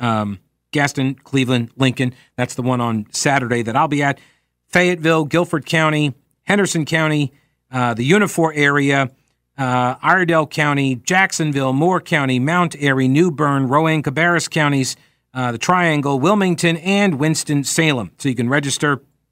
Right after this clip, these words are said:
and, uh, get more details, uh, at A L Z dot org.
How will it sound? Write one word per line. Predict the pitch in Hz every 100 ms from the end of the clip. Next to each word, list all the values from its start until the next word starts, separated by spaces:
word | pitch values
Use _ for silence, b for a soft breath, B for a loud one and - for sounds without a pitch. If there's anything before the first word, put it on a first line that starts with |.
| _ _ _ _ - -
and, | 139 131 127
uh, | 123
get | 120 135
more | 131 120
details, | 131 127 131 120 - b b b
uh, | 123 123
at | 127 127 - -
A | 151 170 175
L | 139 147 143
Z | 120 107 151 165
dot | 117 135 135 127 _
org. | 143 165 190 208 226